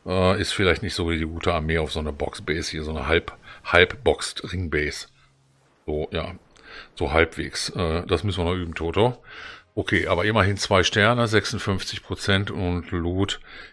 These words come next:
jenseits von Gut und Böse. Die müssen wir in jedem Fall nochmal machen, denn da habe ich jetzt erst, oh, da habe ich jetzt erst zwei, okay. Ah, ist nicht so schlimm. Ich werde jetzt mal einen Boost an, anhauen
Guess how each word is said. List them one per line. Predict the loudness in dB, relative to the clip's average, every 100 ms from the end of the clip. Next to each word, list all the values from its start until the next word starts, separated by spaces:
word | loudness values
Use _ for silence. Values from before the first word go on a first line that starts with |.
| -6
jenseits | -2 2 2 2
von | -2 -2
Gut | -4 -4
und | -2
Böse. | 2 2 0
Die | -4
müssen | -2 -2
wir |
in | 0
jedem | 0 0
Fall | 0 -2
nochmal | 0 2 2
machen, | 2 0 -2 -4 -8 -16 -16 -14 -8
denn | -2
da | 0
habe | 0
ich | -2
jetzt | -4 -2
erst, | -4 -4
oh, | -4 -6
da | -6
habe | -6
ich | -6
jetzt | -6
erst | -6 -8 -6
zwei, | -4 -4
okay. | -4 -6 -6 -8 -12 -16 -14 -14 -14 2
Ah, | 8
ist | 8 8
nicht | 0
so | -4
schlimm. | -4 -4
Ich | -2 2
werde | 2
jetzt | 2 -2
mal | -2
einen | -2
Boost | -4 -2
an, | -2 -2 -6 _ -4
anhauen | -2 2 4 4 2